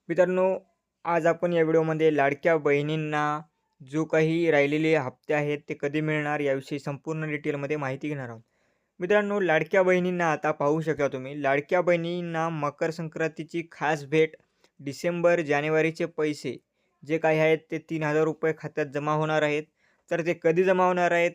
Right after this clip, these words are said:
काय नाही, याविषयी संपूर्ण डिटेलमध्ये आपण या व्हिडिओमध्ये माहिती घेणार आहोत.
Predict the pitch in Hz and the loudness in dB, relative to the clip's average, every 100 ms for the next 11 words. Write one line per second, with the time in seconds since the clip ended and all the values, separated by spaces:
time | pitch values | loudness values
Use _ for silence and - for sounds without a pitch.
0 | - 160 160 165 160 151 156 170 165 147 | -2 -2 0 0 2 2 0 -4 -6 -8
1 | - 165 160 151 156 165 165 160 160 165 | -6 -6 -4 -4 -4 -2 -2 -4 -4 -6
2 | 165 _ _ _ 139 - 165 151 156 160 | -8 _ _ _ -8 -4 -2 0 2 2
3 | 156 156 165 185 151 147 160 151 143 127 | 0 0 -2 -2 -2 -2 -2 -2 -2 -4